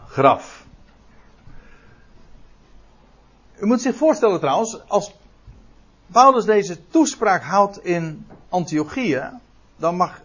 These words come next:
dan kon hij aannemen dat velen daar totaal dus niet van op de hoogte waren. Van, van deze gang van zaken en wat er ge-, al heeft plaatsgevonden. Paulus meldt dit allemaal. Als, als vervolg op de geschiedenis die zij al wel kenden. Ik bedoel, die kenden ze vanuit de Tenach. Maar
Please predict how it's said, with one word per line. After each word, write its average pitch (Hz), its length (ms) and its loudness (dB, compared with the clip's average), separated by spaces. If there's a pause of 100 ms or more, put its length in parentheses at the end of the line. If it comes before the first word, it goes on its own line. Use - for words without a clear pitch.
(360)
dan 147 100 -10
kon 202 120 -2
hij 165 100 -8
aannemen 196 440 -2
dat 214 260 -6
velen 202 400 -4
daar 165 220 -6
totaal - 600 -4
dus 151 220 -4
niet 160 200 -8
van 151 200 -6
op 151 200 -6
de 147 60 -6
hoogte 180 320 -2
waren. 101 420 -6
Van, 139 340 -8
van 147 160 -14
deze 123 500 -8
gang 110 280 -10
van 95 160 -16
zaken 127 480 -6
en 110 200 -12
wat 110 180 -12
er 101 60 -16
ge-, 107 280 -12 (240)
al 107 120 -8
heeft 98 200 -10
plaatsgevonden. 95 600 -8 (260)
Paulus 170 500 0
meldt 151 540 -2
dit 131 200 0
allemaal. 90 520 -6 (1160)
Als, 143 360 -10
als 139 240 -6
vervolg 139 500 0
op 185 200 -12
de 170 80 -10
geschiedenis 143 560 -10
die 127 140 -10
zij 131 180 0
al 151 160 -2
wel 190 220 0
kenden. 104 360 -8
Ik - 500 -20
bedoel, 92 160 -14
die 107 140 -12
kenden 147 260 -4
ze 143 80 -6
vanuit 139 260 -4
de 127 80 -14
Tenach. 127 440 -6
Maar 117 280 -10